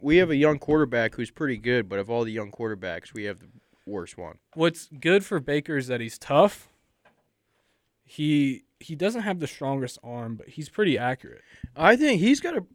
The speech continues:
Speaker 1: I think he's got a pretty strong arm, but not when
Speaker 2: Compare
Speaker 1: he, not when he has to wear a sinking arm brace on his left shoulder all year.
Speaker 2: Yeah, that and, like, I mean, the A F C quarterbacks just, it seems like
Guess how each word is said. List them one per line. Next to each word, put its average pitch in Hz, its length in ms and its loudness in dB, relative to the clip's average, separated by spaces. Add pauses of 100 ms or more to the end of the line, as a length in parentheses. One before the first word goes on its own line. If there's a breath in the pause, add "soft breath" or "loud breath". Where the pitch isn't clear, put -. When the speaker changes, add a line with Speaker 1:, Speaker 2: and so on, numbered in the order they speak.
Speaker 1:
I 202 100 0
think 262 160 0
he's 165 120 -4
got 151 100 6
a 123 40 6
pretty 135 240 -4
strong 120 380 -2
arm, 117 400 -6 (200)
but 123 340 2
not 165 200 6
when 185 80 8
Speaker 2:
Compare 180 180 8
Speaker 1:
he, 135 240 2
not 165 180 0
when 165 80 0
he 156 60 0
has 147 160 -4
to 147 80 -6
wear 139 180 2
a 120 60 -2
sinking 123 460 -12 (160)
arm 135 280 -4
brace 110 360 -2
on 104 120 -14
his 107 140 -16
left 110 200 -12
shoulder 104 380 -12
all 95 160 -12
year. 95 360 -14
Speaker 2:
Yeah, 139 420 0
that 160 340 2 (140)
and, 143 200 -6
like, 123 200 -8 (420)
I 127 60 -16
mean, 110 360 -12 (220)
the - 80 -20 (100)
A 139 120 -2
F 127 100 -4
C 120 240 -12
quarterbacks 107 600 -12
just, - 260 -18 (380)
it 127 120 -12
seems 135 280 -8
like 107 220 -10